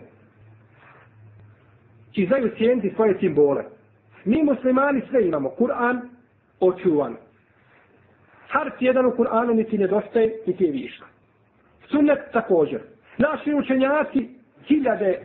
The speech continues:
milioni učenjaka kroz generacije. Knjiga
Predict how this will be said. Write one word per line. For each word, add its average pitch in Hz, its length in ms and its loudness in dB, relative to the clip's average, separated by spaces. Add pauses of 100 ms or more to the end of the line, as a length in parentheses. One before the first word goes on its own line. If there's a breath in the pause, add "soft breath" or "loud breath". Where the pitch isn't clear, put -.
(120)
milioni 233 640 2
učenjaka 196 560 -2
kroz 160 160 -4
generacije. 127 600 -6
Knjiga 311 580 2